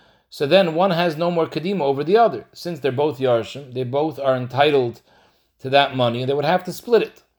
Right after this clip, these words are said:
But if you learn that it's a Halacha Moshe Messina that was said not with Gidur Yerusha, so Ebezai, whoever was Kaidim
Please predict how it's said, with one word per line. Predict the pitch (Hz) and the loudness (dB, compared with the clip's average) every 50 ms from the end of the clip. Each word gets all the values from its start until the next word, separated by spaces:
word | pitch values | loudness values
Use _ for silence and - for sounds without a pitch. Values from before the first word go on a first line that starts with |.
| _ _ _ _ _ _ _ _ | _ _ _ _ _ _ _ _
But | - 123 - | -14 -6 -2
if | 180 190 190 175 | -2 -2 -2 -2
you | 160 | -4
learn | 151 151 170 190 190 160 143 135 123 123 - _ _ _ _ _ _ _ _ - | -2 0 2 2 2 2 0 -2 -6 -10 -14 _ _ _ _ _ _ _ _ -10
that | 117 123 135 135 131 | -2 2 4 4 4
it's | 131 123 - - | 2 -2 -4 -4
a | 131 127 127 123 123 120 120 | -2 0 2 2 2 2 2
Halacha | 131 165 170 - | 2 0 0 -2
Moshe | 165 151 151 151 123 151 | -2 -4 -4 -4 -4 -6
Messina | 143 139 127 - - 185 175 156 | -10 -10 -10 -8 -6 -4 -4 -4
that | 143 147 135 | -2 -2 -2
was | 135 139 127 | -2 -2 -2
said | - 160 151 143 139 | 0 0 -2 -2 -2
not | 156 160 190 233 233 | -2 -2 -2 -2 0
with | 208 175 139 123 | 0 -2 -2 0
Gidur | 127 139 131 123 | -4 -4 -2 -2
Yerusha, | 123 123 120 117 113 113 101 - 104 101 | -2 -2 -2 0 -2 -2 -4 -6 -10 -10
so | - 139 151 170 | -8 -6 -6 -4
Ebezai, | 170 180 202 226 185 | -2 0 2 2 2
whoever | 151 147 - 156 185 190 214 | 2 0 0 0 2 4 4
was | 208 202 190 190 | 2 2 0 -2
Kaidim | - - 220 254 269 247 190 160 147 147 165 | -2 0 2 2 2 2 0 -2 -2 -2 -8